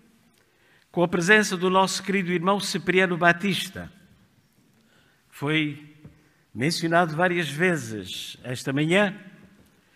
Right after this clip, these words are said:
e que foi um elemento importante na construção deste templo.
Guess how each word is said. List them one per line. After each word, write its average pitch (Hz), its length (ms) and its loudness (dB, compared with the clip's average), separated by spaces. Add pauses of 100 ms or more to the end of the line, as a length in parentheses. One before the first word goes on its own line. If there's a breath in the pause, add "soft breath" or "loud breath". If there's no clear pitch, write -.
(640 soft breath)
e 190 80 2
que - 80 -10
foi 247 160 0
um 233 80 0
elemento 214 500 0
importante 208 760 0
na 185 80 -4
construção 175 600 -4
deste 160 300 -2
templo. 92 580 2